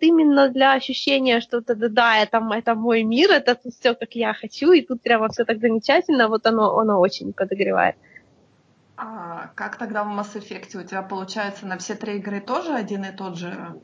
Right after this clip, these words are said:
Speaker 1: А вот
Speaker 2: э,
Speaker 1: в Mass
Speaker 2: свой
Speaker 1: Effect на
Speaker 2: кастомный?
Speaker 1: все три игры один персонаж главный.
Speaker 2: Ну, э, нет, это я понимаю, что там Шепард или, ну, Шепард.
Speaker 1: Да.
Speaker 2: Шепард?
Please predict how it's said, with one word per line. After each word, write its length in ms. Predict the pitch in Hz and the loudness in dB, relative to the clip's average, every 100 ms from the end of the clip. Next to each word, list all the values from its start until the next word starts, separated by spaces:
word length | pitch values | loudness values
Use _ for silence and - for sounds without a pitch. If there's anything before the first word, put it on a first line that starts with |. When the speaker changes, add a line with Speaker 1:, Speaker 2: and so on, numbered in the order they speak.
| _ - - _ _ _ _ - - _ _ _ | _ -20 -20 _ _ _ _ -20 -20 _ _ _
Speaker 1:
А 120 | 254 | 2
вот 120 | 247 | 4
Speaker 2:
э, 20 | 208 | 4
Speaker 1:
в 40 | |
Mass 140 | 240 | 4
Speaker 2:
свой 200 | 233 214 220 | 2 0 2
Speaker 1:
Effect 300 | 370 415 320 | 4 4 4
на 60 | 247 | 2
Speaker 2:
кастомный? 180 | 190 | 2
Speaker 1:
все 100 | 190 | 0
три 300 | 226 254 254 | -2 -2 -4
игры 300 | 226 220 269 466 - | -2 2 4 2 0
один 420 | 226 196 226 349 | -2 0 2 2
персонаж 580 | 339 285 269 226 214 214 | 2 0 2 2 2 0
главный. 560 | 180 185 185 190 190 208 _ _ | 0 2 2 0 -10 -12 _ _
Speaker 2:
Ну, 300 | 226 254 226 | -2 -2 0
э, 160 | 196 220 | -2 -4
нет, 280 | 226 226 196 | -2 -4 -6
это 120 | 185 | -10
я 100 | 220 | -10
понимаю, 500 | 233 240 233 190 180 | -8 -6 -4 -4 -6
что 180 | 185 - | -10 -12
там 240 | 185 180 | -12 -12
Шепард 600 | - 240 233 202 190 - | -10 -8 -8 -10 -16 -16
или, 380 | 170 165 165 156 147 143 _ | -18 -16 -16 -16 -18 -20 _
ну, 240 | 185 175 - | -18 -18 -20
Шепард. 420 | - 175 - - _ _ _ _ _ - | -16 -16 -16 -20 _ _ _ _ _ -2
Speaker 1:
Да. 200 | 262 | 2
Speaker 2:
Шепард? 100 | 285 | 2